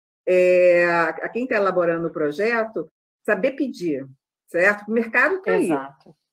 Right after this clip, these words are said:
Speaker 1: Então,
Speaker 2: exato.
Speaker 1: se você puxar a corda, o mercado vem pro seu lado. Se você soltar a corda, o mercado é que vai fazer,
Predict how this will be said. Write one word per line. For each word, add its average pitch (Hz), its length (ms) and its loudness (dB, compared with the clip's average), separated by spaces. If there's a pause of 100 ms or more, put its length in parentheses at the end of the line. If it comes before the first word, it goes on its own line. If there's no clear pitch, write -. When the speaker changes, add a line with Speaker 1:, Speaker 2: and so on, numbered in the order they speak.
(140)
Speaker 1:
Então, 180 80 -6
Speaker 2:
exato. 151 540 -4
Speaker 1:
se 370 140 -14 (200)
você 233 340 4 (1160)
puxar 269 380 2
a 277 100 -2
corda, 247 680 0 (120)
o 202 60 -12
mercado 208 400 -8 (260)
vem 269 180 -6
pro 294 180 -20
seu 392 160 -4
lado. 294 480 -2
Se 453 100 -20
você 508 180 -8 (600)
soltar 277 380 -4
a 220 120 -4
corda, 233 580 2 (300)
o 220 80 -14
mercado 226 460 -2
é - 20 2
que 262 120 -10
vai 262 260 -4
fazer, 277 680 4